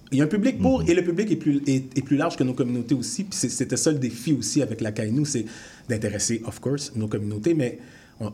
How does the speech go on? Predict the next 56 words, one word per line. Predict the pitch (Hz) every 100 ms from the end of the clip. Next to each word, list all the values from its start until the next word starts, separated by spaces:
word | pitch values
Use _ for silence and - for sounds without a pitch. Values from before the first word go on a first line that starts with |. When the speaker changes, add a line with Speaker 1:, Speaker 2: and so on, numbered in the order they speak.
| -
Speaker 1:
on | 113
est |
dans, | 110 113
on | 117
est |
chez | 120 123
un | 107
diffuseur | - 110 139 -
qui | 117
a, | 107
qui | 117
a |
un | 104
public | 101 131 - -
très | - 110
large, | 214 131 -
qui |
Speaker 2:
Mhm. | 101
Speaker 1:
ratisse | 87 123 110
à |
travers | 98 113 123
le | 104
Canada | 107 117 107 107 131 127
entier, | 120 110 - 175 180
donc | 120 120 - - - - - - - -
c'est | - 98
un |
peu | 95 165
une, | - - - - - -
le | 110
défi | 117 202
était | 165 147
de | 131
dire | 117 135
comment, | 147 135 165 190 196 -
puis |
j'espère, | 110 - 151 202
on, | 117 110 104
on, | - 101 98
on | 104 98 101
verra | 113 131 160
si | 135
on, |
on | 117 107 107
a |
réussi, | 107 110 - 180
mais | 143 113 110 107
c'est | - -
comment | 117 139 156
réussir | 131 110 156
à | 113
aller | 104
chercher | 110 -
un | 131
auditoire | 107 104 120 110 110
large | 120 139 165 143 117